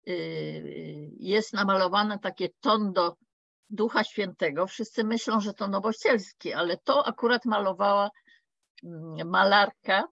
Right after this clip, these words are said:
pani, y, Natalia Binda, która prowadzi szkołę ikono-, i-, ikonopisarską właśnie tam w Tychach i ona bezpośrednio się insp-, to jest ta jej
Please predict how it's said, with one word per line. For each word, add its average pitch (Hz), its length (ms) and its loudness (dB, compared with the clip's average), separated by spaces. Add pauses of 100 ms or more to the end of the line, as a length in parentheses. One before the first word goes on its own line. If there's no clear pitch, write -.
(120)
pani, 170 760 -6
y, 170 100 -6
Natalia 190 760 4
Binda, 175 680 0
która 175 340 -4
prowadzi 185 500 2
szkołę 196 440 2
ikono-, 170 400 -6 (100)
i-, - 460 -14
ikonopisarską 165 1300 -4 (240)
właśnie 170 440 -4
tam 160 280 0 (1000)
w - 100 -20
Tychach - 640 -2 (920)
i 202 260 -4
ona 220 320 6
bezpośrednio 226 960 2
się 202 440 -2 (380)
insp-, 208 400 -6
to 214 140 4
jest 190 280 2
ta 170 300 4 (100)
jej 208 460 0